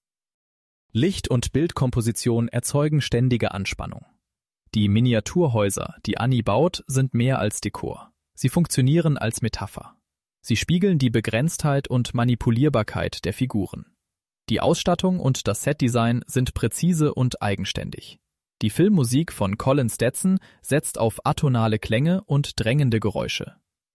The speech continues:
Der Score verstärkt die Unruhe und hebt die Szenen in eine kaum greifbare Schreckensstimmung. Toni Collette liefert eine hochintensive Hauptrolle.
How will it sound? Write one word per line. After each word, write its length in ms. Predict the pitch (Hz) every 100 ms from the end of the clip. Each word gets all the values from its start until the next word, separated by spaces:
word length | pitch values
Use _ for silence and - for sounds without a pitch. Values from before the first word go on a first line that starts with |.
| -
Der 100 | 101
Score 360 | - 120 170 196
verstärkt 500 | 147 - 127 131 120
die 80 |
Unruhe 580 | - 170 156 120 135 180 - _ -
und 200 | 127 -
hebt 220 | 180 -
die 80 | 120
Szenen 420 | - 120 160 160
in 160 | - 120
eine 220 | 113 110
kaum 360 | - 123 156
greifbare 640 | 147 101 113 - 110 110 120
Schreckensstimmung. 800 | - 104 101 - - - - - _ _ _ _ _ _ _
Toni 260 | - 185 208
Collette 440 | - 120 135 - -
liefert 380 | 143 - 151
eine 260 | 131 123 107
hochintensive 840 | 160 - 131 123 113 107 107 95
Hauptrolle. 600 | 98 - - 71 - -